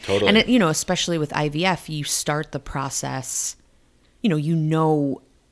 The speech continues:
Speaker 2: if you're pregnant right away. And
Speaker 1: Right.
Speaker 2: so the process starts very, very early. And you're just so closely monitored. And then you're kind of, like,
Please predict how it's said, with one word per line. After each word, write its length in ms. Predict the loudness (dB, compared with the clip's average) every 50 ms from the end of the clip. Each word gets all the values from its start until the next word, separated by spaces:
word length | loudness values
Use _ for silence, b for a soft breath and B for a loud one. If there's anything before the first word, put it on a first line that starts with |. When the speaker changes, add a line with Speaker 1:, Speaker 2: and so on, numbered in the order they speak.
| _ _ _ _ _ _ _
Speaker 2:
if 240 | -2 -2 -2 -2 -6
you're 180 | -4 -4 -4 -4
pregnant 460 | -6 -8 -10 -8 -8 -8 -10 -10 -10 -12
right 360 | -14 -12 -12 -10 -12 -12 -12
away. 560 | -12 -12 -12 -12 -12 -12 -12 -12 -14 -14 -16 -18 -20 _ _ -8
And 240 | -6 -4 -2 0
Speaker 1:
Right. 280 | 2 2 2 0 -2 -6 -8 -8
Speaker 2:
so 400 | -4 -4 -4 -2 -4 -4 -6 -6
the 120 | -6 -8
process 540 | -8 -6 -4 -4 -2 -2 -2 -4 -4 -4 -2
starts 680 | -2 -2 -2 -2 -4 -6 -6 -8 -10 -8 -8 -6 -6 -8 -12 _ _
very, 380 | -8 -6 -6 -6 -4 -6 -6 -8
very 340 | -8 -10 -10 -8 -8 -10 -10 -10
early. 480 | -12 -10 -10 -10 -10 -10 -10 -12 -14 -16 B B B B B B B B B B B B B B B
And 280 | -6 -4 -4 -4 -4 -4
you're 160 | -4 -6 -6
just 240 | -6 -6 -4 -4 -2
so 200 | 0 0 -2 -2
closely 420 | -2 -2 -4 -2 -2 -2 -4 -2 -2
monitored. 560 | -2 -2 0 -2 -2 -2 -2 -2 0 0 0
And 140 | 0 -2 0
then 180 | 0 0 0 0
you're 120 | -2 -2
kind 260 | -4 -6 -6 -6 -6 -6
of, 100 | -6 -4
like, 260 | -6 -6 -6 -8 -10